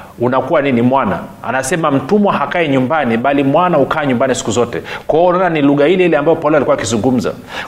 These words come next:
Kwa hiyo kule kwenye Wagalatia nne, mstari wa nne na wa tano, anazungumzia, tuseme mpaka wa saba, anazungumzia watu kukombolewa kutoka katika utumwa wa Torati. Hapa katika mstari wa thelathini na nne, Bwana Yesu anazungumzia watu kukombolewa kutoka katika utumwa wa dhambi.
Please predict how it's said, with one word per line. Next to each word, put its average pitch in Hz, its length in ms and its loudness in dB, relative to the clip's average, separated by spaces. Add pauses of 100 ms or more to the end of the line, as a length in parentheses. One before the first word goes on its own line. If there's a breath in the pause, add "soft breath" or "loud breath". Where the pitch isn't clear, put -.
Kwa 151 140 2
hiyo 196 140 4
kule 208 380 2
kwenye 156 280 0
Wagalatia 147 560 2
nne, 185 260 4
mstari 170 280 0
wa 147 140 4
nne 180 180 0
na 143 120 0
wa 135 140 2
tano, 165 400 0
anazungumzia, 139 800 2 (220 loud breath)
tuseme 160 300 -2
mpaka 156 220 0
wa - 80 2
saba, 165 300 -2
anazungumzia 139 840 2 (300 loud breath)
watu 170 300 0
kukombolewa 135 600 2
kutoka 143 280 -2
katika - 280 -2
utumwa 143 580 2
wa 123 80 4
Torati. 123 440 -2 (420 loud breath)
Hapa 175 400 0
katika 147 380 -2
mstari 185 260 0
wa 160 120 4
thelathini 147 320 -2
na 151 80 0
nne, 180 220 2
Bwana 139 220 2
Yesu 175 180 0
anazungumzia 139 540 0
watu 170 260 2
kukombolewa 139 500 2
kutoka - 260 -2
katika 131 200 -2
utumwa 135 460 2
wa 123 100 4
dhambi. 113 320 -2